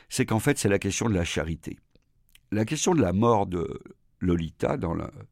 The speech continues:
la soi-disant indifférence du quartier, mais en tout cas dans une, euh, une indifférence sociale brutale par rapport à ses conditions de vie, ça pose la question de la charité.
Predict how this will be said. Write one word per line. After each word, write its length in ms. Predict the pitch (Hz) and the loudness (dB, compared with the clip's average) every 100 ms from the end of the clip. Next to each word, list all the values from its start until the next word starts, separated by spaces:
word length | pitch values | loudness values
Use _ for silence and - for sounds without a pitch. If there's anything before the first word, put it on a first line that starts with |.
| _ - | _ -12
la 120 | 85 | -8
soi-disant 520 | - 101 87 87 95 | -2 -2 -2 -4 -4
indifférence 540 | 87 82 - 87 87 80 | -4 -6 -8 -8 -8 -10
du 120 | - | -12
quartier, 360 | - - - | -12 -8 -6
mais 120 | 113 85 | -4 -4
en 80 | |
tout 140 | 85 - | -8 -6
cas 160 | - | -6
dans 120 | 85 80 | -6 -8
une, 240 | 92 - - - - - - | -6 -8 -12 -18 -20 -20 -10
euh, 220 | 78 - - - - | -6 -6 -6 -8 -6
une 160 | 92 | -2
indifférence 600 | 82 80 82 - 82 87 | -2 -4 -8 -4 -4 -4
sociale 520 | - 127 120 - 139 107 | -2 -2 -2 -2 -2 -2
brutale 600 | 110 117 - - - - _ | -4 -6 -2 -4 -4 -8 _
par 120 | 80 | -4
rapport 260 | 85 - 92 | -4 -2 -2
à 60 | 82 | -4
ses 160 | - | -6
conditions 480 | - 90 80 - 90 | -8 -8 -8 -6 -4
de 60 | 78 | -4
vie, 220 | 101 - _ _ _ _ _ _ _ _ _ | -6 -8 _ _ _ _ _ _ _ _ _
ça 180 | - 113 | 0 2
pose 240 | 147 123 | 2 0
la 80 | 90 | -2
question 320 | 90 90 92 | -4 -6 -4
de 40 | 90 | -4
la 120 | 80 | -4
charité. 600 | - 78 82 - - | -4 -6 -8 -10 -18